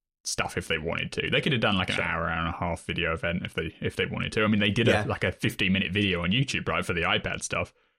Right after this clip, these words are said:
Speaker 2: Yeah.
Speaker 1: Uh, they could have fleshed it out if, if they really wanted to. But most of the updates are quite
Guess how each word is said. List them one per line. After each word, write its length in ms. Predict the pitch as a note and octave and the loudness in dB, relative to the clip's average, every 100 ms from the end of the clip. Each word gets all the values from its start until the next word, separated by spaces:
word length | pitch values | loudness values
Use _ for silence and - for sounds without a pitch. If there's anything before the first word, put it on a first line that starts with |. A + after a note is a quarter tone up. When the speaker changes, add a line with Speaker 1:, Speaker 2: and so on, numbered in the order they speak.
| _ - | _ -6
Speaker 2:
Yeah. 200 | - - | -4 -4
Speaker 1:
Uh, 120 | - - - | -8 -10 -2
they 100 | C3 | 0
could 120 | C3 | 2
have 180 | G#2+ - _ | 0 -2 _
fleshed 320 | - G#2+ - - | -6 -2 -2 -4
it 40 | |
out 280 | E2 E2 - | -6 -6 -8
if, 100 | - | -4
if 120 | G#2+ - | -2 0
they 120 | E2+ | -2
really 180 | - F2+ | -2 -4
wanted 280 | F2 - - | -4 -2 -2
to. 100 | G#2 | 2
But 240 | B2+ - - - _ _ | 0 -2 -14 -20 _ _
most 300 | F3 G#3 F#3 | 2 4 2
of 60 | C3+ | 2
the 80 | A2 | 2
updates 340 | F#2 G2+ G2+ | 2 0 0
are 80 | F#2+ | -2
quite 360 | - F#2 E2+ | 0 0 0